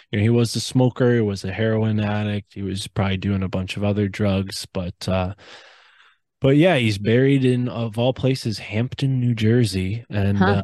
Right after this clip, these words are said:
Speaker 1: uh, <laughs> and yeah, it's just interesting, like, uh, again, that Forrest Gump kind of concept or,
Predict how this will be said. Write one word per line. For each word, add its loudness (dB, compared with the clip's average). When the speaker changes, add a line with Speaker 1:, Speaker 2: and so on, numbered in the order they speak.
Speaker 1:
uh, 0
<laughs> -20
and 2
yeah, 4
it's -2
just -4
interesting, 0
like, -4
uh, -2
again, 2
that -4
Forrest -2
Gump -2
kind -2
of -8
concept -2
or, -2